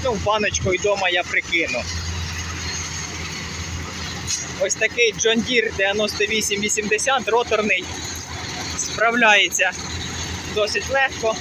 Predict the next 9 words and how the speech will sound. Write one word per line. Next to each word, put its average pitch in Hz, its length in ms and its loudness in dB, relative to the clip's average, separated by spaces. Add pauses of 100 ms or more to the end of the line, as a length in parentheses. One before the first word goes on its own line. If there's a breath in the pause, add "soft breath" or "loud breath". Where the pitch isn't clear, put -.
(120)
адже 190 320 -2
посуха 214 640 2 (580)
висушила. 214 680 2 (1120)
Кукурузку 247 600 2
дебело. 247 580 2 (840)
Декілька 220 440 0
заміні-, 233 540 2
замірів 226 500 0
робив. 240 380 2